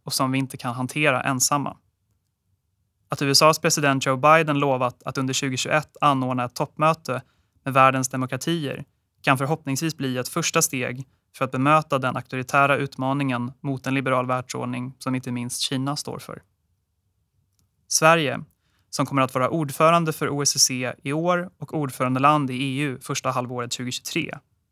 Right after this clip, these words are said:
har en viktig roll att spela för att föra samman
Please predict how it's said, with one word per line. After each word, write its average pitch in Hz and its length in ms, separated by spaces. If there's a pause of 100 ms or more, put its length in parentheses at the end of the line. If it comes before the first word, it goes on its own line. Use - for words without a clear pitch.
(380)
har 139 120
en 123 100
viktig 151 420
roll 139 260
att 127 120
spela 135 520 (380)
för 139 80
att 123 120
föra 127 160
samman 139 640